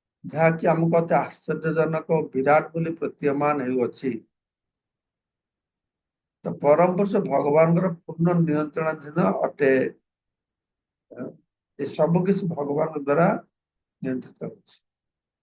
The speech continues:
ଏ କଥା ଏହି ଅଧ୍ୟାୟର ପରବର୍ତ୍ତୀ ଶ୍ଳୋକମାନଙ୍କରେ <clears throat> ବିଶଦ ଭାବରେ ବର୍ଣ୍ଣନା କରାଯାଇଛି। ତ କି ଭାବେ ଭଗବାନ ସବୁ କିଛି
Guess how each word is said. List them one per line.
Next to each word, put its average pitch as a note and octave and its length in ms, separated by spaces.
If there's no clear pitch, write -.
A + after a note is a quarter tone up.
ଏ C#3+ 100
କଥା E3 300
ଏହି E3 120
ଅଧ୍ୟାୟର D3+ 440
ପରବର୍ତ୍ତୀ D3+ 460
ଶ୍ଳୋକମାନଙ୍କରେ E3 760
<clears throat> E3 340
ବିଶଦ C#3 360
ଭାବରେ F3 380
ବର୍ଣ୍ଣନା G3 320
କରାଯାଇଛି। A3 640
ତ G3+ 120
କି G#3+ 200
ଭାବେ G3+ 320
ଭଗବାନ E3+ 560
ସବୁ D#3+ 280
କିଛି E3+ 280